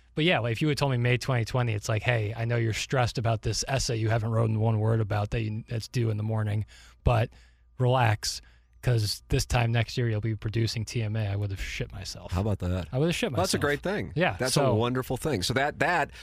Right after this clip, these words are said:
Speaker 2: so made it is all relative.
Speaker 1: Oh, yeah,
Speaker 2: You know what I
Speaker 1: exactly.
Speaker 2: mean?
Speaker 1: Exactly.
Speaker 2: Like, to me,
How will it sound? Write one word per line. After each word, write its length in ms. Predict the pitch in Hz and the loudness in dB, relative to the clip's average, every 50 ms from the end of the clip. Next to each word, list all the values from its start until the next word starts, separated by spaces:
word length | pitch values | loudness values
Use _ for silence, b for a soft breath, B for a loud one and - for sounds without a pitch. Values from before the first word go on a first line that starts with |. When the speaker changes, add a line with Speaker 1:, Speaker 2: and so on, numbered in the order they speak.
| B B B B | B B B B
Speaker 2:
so 220 | - - 143 123 | -4 -2 -2 0
made 520 | 117 113 113 123 139 165 196 202 175 131 | 0 0 0 0 2 2 2 2 2 2
it 180 | 101 90 98 107 - | 2 2 0 0 0
is 240 | 101 95 90 87 - | 0 0 0 0 0
all 500 | - 98 95 92 90 85 85 87 - - | 0 2 2 2 2 2 0 -2 -4 -2
relative. 640 | - 98 135 165 139 92 - - - - - - - | -2 0 0 0 0 -2 -4 -6 -8 -8 -8 -6 -2
Speaker 1:
Oh, 140 | 156 151 143 | 0 0 0
yeah, 160 | 135 117 101 98 101 | 0 0 -2 -2 0
Speaker 2:
You 100 | 117 131 | 2 2
know 80 | 123 117 | 2 4
what 80 | 120 | 2
I 40 | 120 | 2
Speaker 1:
exactly. 40 | 107 | 2
Speaker 2:
mean? 260 | 104 107 113 123 135 | 2 2 2 2 0
Speaker 1:
Exactly. 440 | 135 120 131 123 110 - - 95 90 - - | 0 0 -2 -4 -4 -6 -10 -14 -16 -8 -4
Speaker 2:
Like, 140 | 113 110 104 | -4 -4 -4
to 140 | - - 113 | -2 -2 0
me, 800 | 110 110 117 135 156 180 190 175 143 120 110 104 101 101 101 | 2 2 2 2 2 2 2 2 2 2 2 2 2 2 0